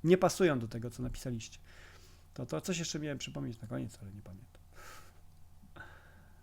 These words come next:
Em, przede wszystkim read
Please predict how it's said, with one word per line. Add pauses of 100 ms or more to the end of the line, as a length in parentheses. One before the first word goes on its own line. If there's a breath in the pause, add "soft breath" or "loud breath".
(300 loud breath)
Em, (600)
przede
wszystkim (180)
read